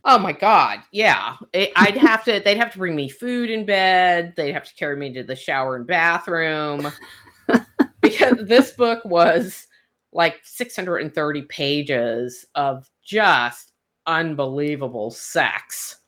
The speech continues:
Speaker 1: happening. So, you know, if that's what you're into, go ahead.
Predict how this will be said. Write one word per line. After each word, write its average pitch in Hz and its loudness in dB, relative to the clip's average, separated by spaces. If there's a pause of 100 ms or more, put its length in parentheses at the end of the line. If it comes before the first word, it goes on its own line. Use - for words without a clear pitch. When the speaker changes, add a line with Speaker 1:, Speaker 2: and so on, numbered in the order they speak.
(120)
Speaker 1:
happening. 123 -2
So, 170 2
you 180 -4
know, 190 0
if 180 -8
that's 190 -2
what 233 -10
you're 240 -6
into, 269 -6
go 156 6
ahead. 185 2